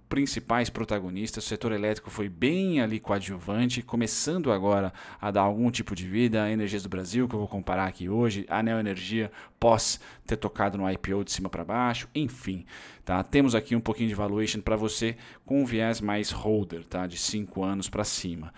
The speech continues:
Descrição: tá o link pra vocês gratuito. A Neo Energia é conhecida por investir em energia eólica e cada vez mais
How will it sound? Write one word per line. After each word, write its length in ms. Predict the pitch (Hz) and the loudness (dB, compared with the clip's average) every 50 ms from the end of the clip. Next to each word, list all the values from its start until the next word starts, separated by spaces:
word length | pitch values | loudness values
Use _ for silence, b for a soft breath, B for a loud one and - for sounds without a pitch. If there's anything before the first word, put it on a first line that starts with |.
| B B B B B B B B - | B B B B B B B B 4
Descrição: 580 | 107 127 120 123 - 110 - - 127 127 127 | 6 6 6 6 4 2 6 8 8 8 8
tá 180 | 123 123 120 117 | 6 6 6 8
o 80 | 113 | 8
link 220 | 110 110 113 107 - | 8 6 4 2 2
pra 100 | - 107 | 2 2
vocês 280 | 104 101 - 110 101 | 2 4 2 0 2
gratuito. 680 | 104 104 101 - - 123 143 151 147 147 - 151 147 143 B B B B B B B _ | 2 0 0 2 2 4 4 4 4 4 4 4 4 2 B B B B B B B _
A 280 | - 147 156 151 143 - | 6 8 8 8 6 2
Neo 240 | - 113 120 120 120 | 2 6 8 8 8
Energia 540 | 117 117 110 104 104 95 101 107 104 101 - | 8 8 6 4 4 2 4 4 4 4 4
é 140 | - - 120 | 4 2 2
conhecida 580 | 117 - 107 98 95 92 - - 95 92 90 95 | 2 2 0 2 2 2 0 0 -2 -2 -2 -2
por 220 | - - 101 101 | -2 0 0 0
investir 500 | 101 95 92 92 - - - 95 90 87 | 0 0 0 0 0 0 -2 -2 -2 0
em 40 | 95 | 0
energia 380 | 95 98 92 92 85 87 90 113 | 0 2 2 0 0 2 4 6
eólica 520 | 131 120 110 117 120 120 117 120 - - | 8 8 10 10 8 8 6 0 -2 -4
e 240 | - 139 156 - - - - - | -2 -4 -4 -4 -6 -10 -10 -4
cada 240 | - 117 117 117 107 | 0 2 4 4 4
vez 220 | 107 123 131 120 | 4 4 2 4
mais 560 | 107 98 95 101 110 117 117 - - - - | 4 4 4 4 4 4 4 2 0 -2 -6